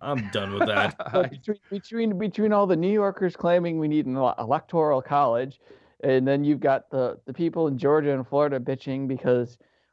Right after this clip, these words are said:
Speaker 3: you know, they want, they're, they're recounting, and it's
Speaker 1: Uh-huh.
Speaker 2: It's funny.
Speaker 3: Yeah.
Speaker 2: <laughs> I, I don't know. I don't know, uh, how much you guys get compared to me. I mean, I got a lot of American friends, and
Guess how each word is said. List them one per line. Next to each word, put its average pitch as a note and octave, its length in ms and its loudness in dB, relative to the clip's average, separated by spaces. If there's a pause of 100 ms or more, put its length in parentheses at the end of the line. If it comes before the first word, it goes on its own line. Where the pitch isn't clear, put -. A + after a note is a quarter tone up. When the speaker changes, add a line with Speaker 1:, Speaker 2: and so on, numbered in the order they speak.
(140)
Speaker 3:
you C3+ 120 0
know, B2+ 200 2
they C#3 160 2
want, C3+ 340 0
they're, C3 220 -2
they're B2+ 240 -4
recounting, C3 1040 0
and A#2 260 -6
it's A#2+ 340 -2 (1200)
Speaker 1:
Uh-huh. D3+ 460 0 (880)
Speaker 2:
It's - 160 -20
funny. F#2 340 -12 (880)
Speaker 3:
Yeah. B2+ 300 6 (260)
Speaker 2:
<laughs> - 240 -20
I, B2+ 580 -4 (100)
I G#2 160 -2
don't B2+ 140 -6
know. A#2 360 -6
I G#2 160 -8
don't A2+ 140 -10
know, G#2+ 320 -8
uh, F#2+ 300 -8 (560)
how A2 120 -6
much A2 220 -10
you - 60 -20
guys F#2 180 -8
get F2 220 -10
compared E2+ 340 -8
to F#2 60 -12
me. F2+ 180 -8
I E2+ 40 -10
mean, F2 180 -10
I F2+ 80 -10
got F2+ 140 -2
a F2 40 -2
lot E2+ 160 0
of E2 60 -10
American E2 440 -4
friends, E2 500 -8
and D#2+ 100 -16